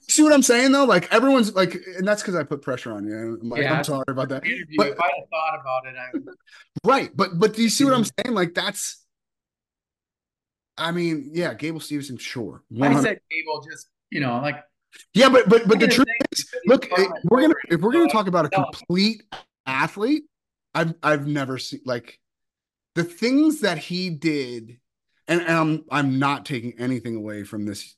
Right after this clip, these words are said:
Speaker 1: athlete. In fact, I, I'm actually, I wanna recomm-, I, I wanna commend the kid.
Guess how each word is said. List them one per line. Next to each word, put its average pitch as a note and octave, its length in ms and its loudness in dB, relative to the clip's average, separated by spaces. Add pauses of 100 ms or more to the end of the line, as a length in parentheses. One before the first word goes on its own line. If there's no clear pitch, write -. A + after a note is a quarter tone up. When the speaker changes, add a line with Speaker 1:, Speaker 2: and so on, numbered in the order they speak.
Speaker 1:
athlete. G#2 500 -8 (1500)
In C#3+ 100 4
fact, D3 320 0
I, B2 200 -6
I'm C3 200 4
actually, B2 380 0 (100)
I A#2 80 0
wanna A#2+ 380 0 (720)
recomm-, A#2+ 460 -4
I, B2 80 -4
I A#2+ 100 -8
wanna C3+ 180 0
commend C3+ 400 -2
the B2 60 -4
kid. A2 220 -14